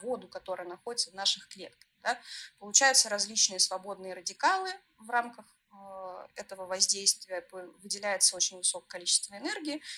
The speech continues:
и эти свободные радикалы атакуют нашу Д Н К и могут появляться какие-либо мутации таким образом. Вот.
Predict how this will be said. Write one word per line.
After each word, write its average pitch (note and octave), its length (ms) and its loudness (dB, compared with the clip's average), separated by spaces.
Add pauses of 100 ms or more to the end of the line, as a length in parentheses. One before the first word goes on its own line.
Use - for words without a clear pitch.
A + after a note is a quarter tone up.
(140)
и D4 180 4
эти B3 100 10
свободные G#3+ 480 6
радикалы D#4 460 0
атакуют A3+ 520 -8 (280)
нашу F#3 280 -2
Д F#3+ 120 -10
Н D4+ 120 -2
К F#4+ 100 -8 (360)
и E4 300 -4
могут B3 360 -6
появляться G3 440 -2
какие-либо F#3+ 520 -16
мутации - 640 -4 (800)
таким D#4+ 320 -4
образом. - 460 -4 (200)
Вот. E3 240 -20